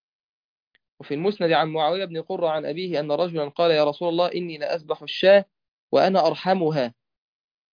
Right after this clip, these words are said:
يع-، يعني، يعني هو أنا بذبحها آه، علشان ده، ده أمر ربنا سبحانه وتعالى، وعلشان، آه، علشان ربنا سبحانه وتعالى جعلها لنا، آه، مذللة ومهيئة،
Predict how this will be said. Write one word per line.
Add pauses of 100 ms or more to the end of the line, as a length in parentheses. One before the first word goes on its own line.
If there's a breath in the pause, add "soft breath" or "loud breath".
(960)
يع-،
يعني، (300)
يعني
هو
أنا
بذبحها (880)
آه،
علشان
ده،
ده
أمر
ربنا
سبحانه
وتعالى، (720)
وعلشان،
آه،
علشان
ربنا
سبحانه
وتعالى
جعلها (300)
لنا،
آه،
مذللة
ومهيئة،